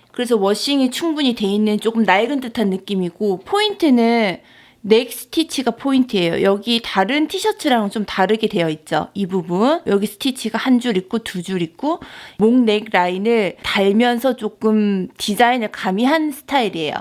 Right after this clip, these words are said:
제임스 펄스 티셔츠는 제가 궁금은 했었거든요. 이게 왜 이렇게 구멍이 날 때까지 좋다, 뭐 목이 헤어져도 예쁘다, 원단이 절대 변형이 되지 않는다 등등등등. 일단 제가 산 이 빈티지 라인은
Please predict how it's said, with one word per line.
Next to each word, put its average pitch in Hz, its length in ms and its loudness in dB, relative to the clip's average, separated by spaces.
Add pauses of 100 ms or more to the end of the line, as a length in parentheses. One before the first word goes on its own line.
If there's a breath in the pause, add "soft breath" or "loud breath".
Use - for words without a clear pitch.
제임스 349 360 -6
펄스 427 300 -4
티셔츠는 262 960 -6
제가 226 640 -4
궁금은 349 600 -4
했었거든요. 247 880 -6
이게 247 460 -6
왜 233 240 4
이렇게 247 320 -8
구멍이 339 460 -2
날 208 240 -4
때까지 240 320 -8
좋다, 202 460 -12
뭐 196 160 -8
목이 262 380 -6
헤어져도 349 540 -4
예쁘다, 214 540 -8
원단이 226 480 -6
절대 247 500 -6
변형이 247 400 -6
되지 214 300 -8
않는다 196 360 -6
등등등등. 226 920 -6
일단 320 380 -4
제가 240 300 -2
산 320 220 -6
이 262 120 -6
빈티지 262 500 -6
라인은 196 680 -4